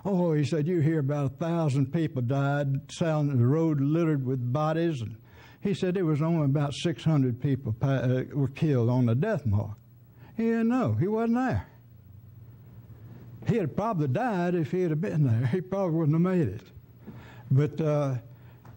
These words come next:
uh, they started us out on a march up the National Highway, run, run along the primitive,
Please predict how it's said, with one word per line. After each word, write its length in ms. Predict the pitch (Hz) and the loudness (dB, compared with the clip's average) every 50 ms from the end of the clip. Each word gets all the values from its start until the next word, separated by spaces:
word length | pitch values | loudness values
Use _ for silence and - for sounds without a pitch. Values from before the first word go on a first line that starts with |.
| - - - - - - - - - | -20 -20 -20 -20 -18 -16 -16 -14 -12
uh, 200 | 104 104 127 147 - - | -12 -12 -12 -12 -14 -14
they 480 | 160 - - - 175 190 165 196 226 | -12 -12 -10 -6 -2 0 2 2 2
started 460 | 220 - - 220 214 214 208 190 180 185 | 0 -2 -2 -2 -2 0 0 0 0 0
us 220 | 180 175 143 165 | 0 0 0 0
out 340 | 160 143 131 113 123 - - - 160 156 | 0 0 0 0 -2 -2 -6 -10 -8 -2
on 220 | 123 123 139 156 170 | 0 2 2 2 4
a 40 | 180 | 4
march 600 | 180 175 165 160 151 143 147 143 - - - - - - - - - - - - - - - - - | 4 4 4 2 2 0 -2 -4 -8 -12 -16 -18 -20 -20 -20 -20 -20 -20 -20 -20 -20 -20 -20 -8 -4
up 240 | 135 143 143 143 - | -2 -2 -2 -2 -2
the 60 | 135 | 0
National 500 | 127 123 135 156 165 170 - - 202 196 | 2 2 2 2 2 0 0 0 -2 -2
Highway, 600 | 139 175 175 165 151 143 143 143 139 143 147 131 107 | 0 0 0 0 0 2 2 2 2 2 0 0 0
run, 520 | 131 - 110 120 120 123 139 147 143 - | -2 0 0 2 2 2 2 0 0 0
run 220 | 127 135 143 156 156 | 0 0 2 2 0
along 240 | 156 156 160 160 156 | 0 0 0 0 -2
the 80 | 147 | -2
primitive, 680 | - - 151 156 160 165 - - 165 165 165 156 151 | -2 0 0 0 0 0 0 0 0 0 0 0 -2